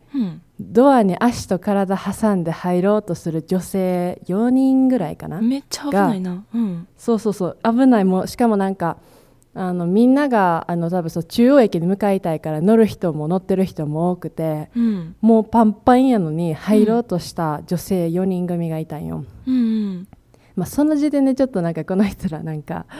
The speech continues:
Speaker 2: そう、危ないことしてそうやっていちいち止めて迷惑やなって思ったんやけど、
Speaker 1: うん。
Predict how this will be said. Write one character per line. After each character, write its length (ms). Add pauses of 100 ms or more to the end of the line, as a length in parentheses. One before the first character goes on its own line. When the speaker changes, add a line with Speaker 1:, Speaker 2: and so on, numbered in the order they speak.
(460)
Speaker 2:
そ 100
う、 180
危 80
な 140
い 60
こ 100
と 140
し 40
て 100
そ 100
う 40
や 60
っ 40
て 120
い 80
ち 240
い 60
ち 100
止 160
め 140
て 360
迷 220
惑 240
や 140
な 220
っ 40
て 220
思 160
っ 40
た 140
ん 100
や 80
け 120
ど、 400
Speaker 1:
う 20
ん。 420